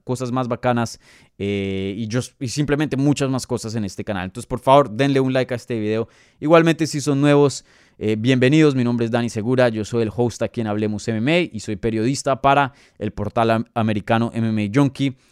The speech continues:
Eh, suscríbanse al canal si, si bien pueden y si bien quieren.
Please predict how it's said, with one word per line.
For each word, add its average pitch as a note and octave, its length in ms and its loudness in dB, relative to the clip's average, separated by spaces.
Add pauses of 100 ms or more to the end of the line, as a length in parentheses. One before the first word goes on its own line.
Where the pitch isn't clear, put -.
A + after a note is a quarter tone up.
(200)
Eh, G2+ 420 -4
suscríbanse C3 600 -2
al G#2 80 -8
canal C#3 340 4
si, A2+ 300 -4
si G#2 500 -4
bien G#2+ 300 -4
pueden D3 320 4
y A2+ 80 -4
si G#2+ 180 -8
bien G#2 220 -4
quieren. C#3 340 -2